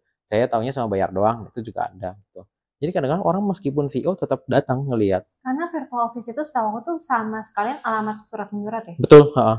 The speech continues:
Speaker 2: Nah,
Speaker 1: Betul.
Speaker 2: itu. Sebenarnya gini Pak, itu juga kita belajar semenjak karena mau dibikin jadi P T, terus tiba-tiba kita harus ngecek
Speaker 1: Hmm.
Speaker 2: alamatnya ini
Speaker 1: Iya.
Speaker 2: bisa dijadiin P T nggak?
Speaker 1: Betul,
Speaker 2: Ya kan?
Speaker 1: heeh.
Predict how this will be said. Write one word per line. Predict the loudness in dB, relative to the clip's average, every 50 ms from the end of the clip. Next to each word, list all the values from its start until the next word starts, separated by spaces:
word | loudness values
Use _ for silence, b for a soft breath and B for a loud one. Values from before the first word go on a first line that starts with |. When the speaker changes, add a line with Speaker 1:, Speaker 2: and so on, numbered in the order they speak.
| -2 _ -12
Speaker 2:
Nah, | -10 -8 -8 -8 -8 -10 -12 -12 -14 -14 -14
Speaker 1:
Betul. | -10 -8 -6
Speaker 2:
itu. | -4 -2 0 0 0 0 -2 -4 -12 _ _ _ _ _ _ _
Sebenarnya | -6 -2 -2 0 0 0 0 2
gini | 2 2 4
Pak, | 2 2 0
itu | 0 0 2
juga | 2 2 2 0 -2
kita | -2 -2 0 0 2
belajar | 2 2 2 2 0 -2 -2 -2 -6 -10 _ _ _ _ _ _ _
semenjak | -2 0 2 2 2 2 0
karena | 0 0 0 0 2
mau | 2 2 2
dibikin | 2 0 0 0 2 2
jadi | 2 0 0
P | -2 -4 -4 -4
T, | -6 -8 -10 -10 _ _ _ _ _
terus | -16 -8
tiba-tiba | -4 -2 -2 0 0 2 0 0 0
kita | 0 2 2 0
harus | 0 0 -6
ngecek | -6 -2 -2 -2 -2 -4 -8 -18 _ _ _ _ -6 0
Speaker 1:
Hmm. | 2
Speaker 2:
alamatnya | 4 4 6 6 4 4 4 0 0 -2 -4 -10 -6
ini | -6 -6 -6 -6 -4 -2 -2 0 2 4 6
Speaker 1:
Iya. | 6 6 4
Speaker 2:
bisa | 2 0 0 0 0
dijadiin | 0 0 -2 -2 2 2 2 4 2 0 0 -2
P | -6 -6
T | -4 -6 -4 0
nggak? | 2 4 6
Speaker 1:
Betul, | 8 8 8 6 6 6 4 4 2
Speaker 2:
Ya | 2 0
kan? | 0 2
Speaker 1:
heeh. | 6 6 6 6